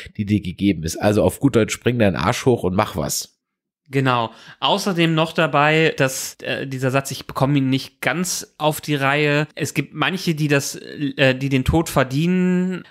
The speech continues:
Speaker 2: aber leben und
Speaker 1: Mhm.
Speaker 2: manche, die das Leben verdienen,
Speaker 1: Die leben,
Speaker 2: aber den
Speaker 1: verdienen
Speaker 2: Tod,
Speaker 1: den Tod,
Speaker 2: äh,
Speaker 1: genau.
Speaker 2: äh, Tod be-
Speaker 1: Genau.
Speaker 2: Kannst du es ihnen, äh, geben, dann, äh, urteile nicht so schnell über Entscheidungen anderer,
Speaker 1: Ja.
Speaker 2: so ungefähr.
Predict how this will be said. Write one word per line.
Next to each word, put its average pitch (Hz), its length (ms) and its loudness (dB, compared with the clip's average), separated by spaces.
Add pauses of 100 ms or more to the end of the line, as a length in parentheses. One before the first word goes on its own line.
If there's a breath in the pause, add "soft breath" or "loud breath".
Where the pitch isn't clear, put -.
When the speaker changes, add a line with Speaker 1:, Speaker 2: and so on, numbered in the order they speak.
(100)
Speaker 2:
aber 139 200 2
leben 160 380 2
und 139 120 -2
Speaker 1:
Mhm. 135 40 -4
Speaker 2:
manche, 151 720 2
die 135 380 -10
das 131 160 -6
Leben 147 220 0
verdienen, 135 360 0
Speaker 1:
Die 101 60 4
leben, 117 80 6
Speaker 2:
aber 131 120 0
den 127 120 0
Speaker 1:
verdienen 113 340 2
Speaker 2:
Tod, - 0 -
Speaker 1:
den 98 120 -2
Tod, - 140 -6
Speaker 2:
äh, 76 180 -10
Speaker 1:
genau. 104 180 0 (540)
Speaker 2:
äh, 143 40 -4
Tod 143 240 0
be- 139 100 2
Speaker 1:
Genau. 104 280 0
Speaker 2:
Kannst 165 340 -2
du 190 180 4
es 190 160 2
ihnen, 185 460 0
äh, 151 280 0
geben, 185 600 0
dann, 160 400 -4
äh, 151 380 -6
urteile 160 420 2
nicht 151 220 -2
so 151 100 -2
schnell 147 460 2
über 143 580 2
Entscheidungen 135 560 -2
anderer, 127 440 2 (220 loud breath)
Speaker 1:
Ja. 113 120 2
Speaker 2:
so 120 60 -6
ungefähr. 123 500 -4